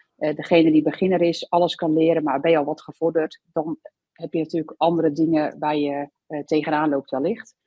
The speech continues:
Ehm, ik ga sowieso natuurlijk de basistheorie met jullie behandelen. Dus welke instellingen zijn er nodig om, eh, goede foto's te maken? Welke belichting, standpunt, compositie, nou ja, noem maar op. Eigenlijk alles wat erbij komt kijken. Ehm,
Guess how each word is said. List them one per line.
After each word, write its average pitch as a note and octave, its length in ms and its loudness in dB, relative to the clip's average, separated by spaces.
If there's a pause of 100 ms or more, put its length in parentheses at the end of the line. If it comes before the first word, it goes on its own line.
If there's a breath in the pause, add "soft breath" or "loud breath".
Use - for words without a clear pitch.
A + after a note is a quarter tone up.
(400)
Ehm, E3+ 540 2 (180)
ik - 200 -6
ga E3+ 100 -2
sowieso E3 460 2
natuurlijk D#3+ 300 -2
de D#3+ 80 -4
basistheorie F#3+ 720 0
met E3+ 200 -6
jullie F3 200 -2
behandelen. D#3 640 -2 (240 loud breath)
Dus D3+ 160 -8
welke D#3 280 0
instellingen D#3+ 540 -4
zijn D3+ 240 -4
er D#3 60 0
nodig D#3 460 0 (260 soft breath)
om, D3+ 240 -8
eh, D3 180 -4
goede D#3+ 280 -4
foto's A#3+ 400 0
te G#3+ 100 -8
maken? G3 460 -4
Welke D3+ 260 -6
belichting, G3 540 -2
standpunt, F#3+ 520 -4
compositie, F3+ 680 -4
nou D#3+ 120 0
ja, D3 120 0
noem E3 160 0
maar D#3+ 140 -2
op. E3 160 -4
Eigenlijk - 340 -10
alles G#3+ 260 2
wat - 180 -12
erbij D3 220 -6
komt - 240 -20
kijken. A3+ 540 0 (540 soft breath)
Ehm, E3+ 640 4